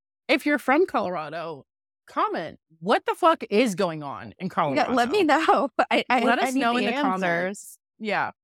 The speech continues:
Speaker 1: Go ahead. Sorry.
Speaker 2: No, you're fine. I'm just like, yeah, I, I, I need to know, like, what the hell's going on out there. And then on the fourth Tuesday of the month, okay, uh, you guys are going to get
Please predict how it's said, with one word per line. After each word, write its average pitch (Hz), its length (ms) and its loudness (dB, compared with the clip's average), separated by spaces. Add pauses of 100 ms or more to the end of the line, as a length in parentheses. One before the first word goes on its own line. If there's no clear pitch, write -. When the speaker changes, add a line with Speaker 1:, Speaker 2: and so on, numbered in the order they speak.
(100)
Speaker 1:
Go 190 80 -2
ahead. 147 260 -6
Sorry. 104 320 -10 (300)
Speaker 2:
No, 392 260 4
you're 349 220 4 (220)
fine. 240 400 6
I'm 247 180 2
just - 200 -10
like, 262 160 -2
yeah, 254 160 2
I, 214 260 -2
I, 220 240 -2
I 220 120 -2
need 214 220 -6
to 240 60 -6
know, 208 260 0
like, 170 240 -6
what 208 140 -6
the 214 80 -2
hell's 214 240 0
going 196 280 -2
on 262 160 -4
out 185 180 -6
there. 185 220 0 (320)
And 262 180 2
then 247 520 2 (180)
on 277 880 4 (420)
the 240 560 0 (360)
fourth 339 720 0 (920)
Tuesday 208 560 -2
of 170 100 -4
the 180 60 -8
month, 170 380 -6
okay, 196 480 0 (460)
uh, 208 160 4
you 240 180 0
guys 254 300 0
are 277 80 0
going 247 360 2
to 240 120 -6
get 214 420 2